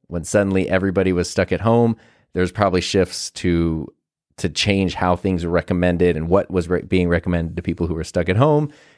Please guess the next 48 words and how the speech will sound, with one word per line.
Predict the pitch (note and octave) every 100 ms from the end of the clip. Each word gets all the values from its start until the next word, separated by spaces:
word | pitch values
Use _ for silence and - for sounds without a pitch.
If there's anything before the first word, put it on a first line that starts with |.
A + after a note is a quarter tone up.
| -
It | B2
totally | - C3+ C3 B2+
makes | A#2+ A2+ G#2
sense | G#2+ G#2 -
that | F#2
in | F2+
July | E2+ F2 E2+ F#2
of | G2 F#2
twenty | - G#2 F#2+
twenty-one, | F2+ F#2+ F2 B2 D3+ D3+ C#3+ _ _ _
people | C#3+ C3+ -
aren't | A2 A#2+ A2
as | G#2 G#2+
interested | G2 A2+ G#2 G2+ - F#2+ F2+
in, | - F2 F2 F2
like, | E2 E2 D#2+ _ _ _ _
live | G2 G#2 A2+ F#2+
streaming | - G2 F2+ E2
setups | E2 F2 F2 D#2+ -
and | - F2
audio | G#2 G#2+ G2+
video | G2+ C3 A2+
gear | F#2 F2+ F2+ F#2
as | G2+ G2
they | G#2
were | A2+ G3+ C#3 B2
in | A2+
July | A2+ A2 G#2+
of | A2
twenty | - A2 G#2
twenty, | - G3 D#3 B2+ A#2+ _ _ _
when | G#2+ A2+ G#2+ G2
suddenly | G#2 A#2+ A2+ G#2+
it |
was | F#2 F#2
like, | F#2 F2 -
"I | F#2+
need | G#2 G2
to | G2+
learn | F#2 F#2
this | F2+ -
stuff | F#2 E2+ -
to | E2+
continue | - E2+ - F2 E2+
to | E2
do | E2
my | D#2 C#2+
job | F#2 E2 C#2+ C2+